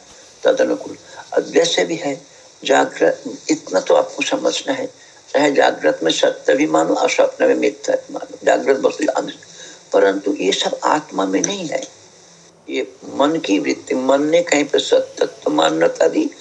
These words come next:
और वही मन ने किसी वस्तु को मान मिथ्यात्व अथवा क्षणिकत्व के कारण नहीं है, ऐसा मान्यता दे करके एक में आसक्त होते हैं और एक में निरासक्त होते हैं।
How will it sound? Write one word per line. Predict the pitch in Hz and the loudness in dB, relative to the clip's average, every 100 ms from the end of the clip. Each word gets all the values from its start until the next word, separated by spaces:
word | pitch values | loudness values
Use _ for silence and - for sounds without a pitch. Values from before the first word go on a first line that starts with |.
| - - - | -18 -18 -2
और | 127 127 | 2 2
वही | 139 180 | 2 0
मन | 156 - 151 | 0 0 0
ने | 143 | -2
किसी | - 139 | 0 -2
वस्तु | 143 - - - | 0 -2 -2 -6
को | - | -2
मान | 135 135 | 2 2
मिथ्यात्व | 131 139 - - - - - - - - - | 2 -2 0 -2 -2 -2 -2 -2 -12 -4 -2
अथवा | - - | 0 -2
क्षणिकत्व | - - - - 147 - 131 - - | -4 -6 0 2 2 2 -2 -2 -2
के | - | 0
कारण | - - - | 2 2 2
नहीं | - 147 | 0 0
है, | - - 175 | 0 0 0
ऐसा | - - | 0 0
मान्यता | 127 131 131 - - - | 0 0 0 -2 2 2
दे | - | 2
करके | - 523 523 - - - - - - | 2 2 2 0 0 -6 -16 -6 -2
एक | 151 143 | 0 0
में | 135 | 0
आसक्त | - - - - | 0 0 0 0
होते | 160 175 - | 0 0 2
हैं | - - | 2 4
और | - - | 2 2
एक | - - | 0 -2
में | |
निरासक्त | - - - - - - - | -2 0 2 0 -6 -12 -10
होते | - - | -10 -8
हैं। | - - | -10 -10